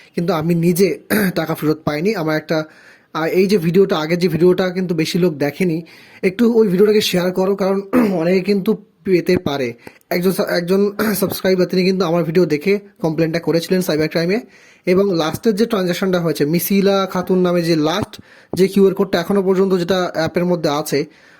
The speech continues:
আপনারা লাস্টের দিকে যে ট্রানজ্যাকশনগুলো করেছেন সেটা কিন্তু আপনারা ফিরে পাবেন, এটা হান্ড্রেড পার্সেন্ট। কারণ হলো তার অ্যাকাউন্ট হোল্ড হয়ে গেছে। আর আগে যত অ্যাকাউন্ট ছিল, আলামিন মোল্লা, হ্যান ত্যান কী সব, ওগুলো সব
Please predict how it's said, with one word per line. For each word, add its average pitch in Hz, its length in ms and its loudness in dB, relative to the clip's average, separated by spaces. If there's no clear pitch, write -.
আপনারা 180 300 -2
লাস্টের 165 400 -2
দিকে 208 180 2
যে 202 80 2
ট্রানজ্যাকশনগুলো 185 540 0
করেছেন 170 320 0
সেটা 185 220 -2
কিন্তু 185 220 0
আপনারা 175 280 -2
ফিরে 170 160 -4
পাবেন, 175 240 0
এটা 175 120 0
হান্ড্রেড 143 300 -2
পার্সেন্ট। 139 260 -8
কারণ 180 240 0
হলো 196 160 2
তার 202 140 -2
অ্যাকাউন্ট 170 380 0
হোল্ড 151 240 2
হয়ে 131 120 2
গেছে। 117 260 -8
আর 175 100 -2
আগে 175 320 0
যত 208 200 2
অ্যাকাউন্ট 214 640 0
ছিল, 202 280 2
আলামিন 175 480 0
মোল্লা, 185 320 4
হ্যান 180 280 -2
ত্যান 180 180 -2
কী 175 80 0
সব, 151 200 -2
ওগুলো 190 240 2
সব 214 240 -2